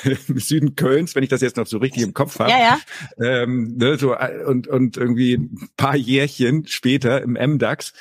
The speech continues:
Speaker 1: Ähm, also ich selber war ja bei, bei Q V C sieben Jahre lang und das fand ich schon sehr beeindruckend, die da, äh, in zehn Jahren von eins auf dreitausendfünfhundert Mitarbeiter,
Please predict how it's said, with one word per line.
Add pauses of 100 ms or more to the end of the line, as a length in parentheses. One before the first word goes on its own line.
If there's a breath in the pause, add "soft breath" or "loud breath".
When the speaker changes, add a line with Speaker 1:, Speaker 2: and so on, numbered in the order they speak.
(440 loud breath)
Speaker 1:
Ähm,
also
ich
selber
war
ja
bei,
bei
Q
V
C
sieben
Jahre
lang
und
das
fand
ich
schon
sehr
beeindruckend,
die
da,
äh,
in
zehn
Jahren
von
eins
auf
dreitausendfünfhundert
Mitarbeiter,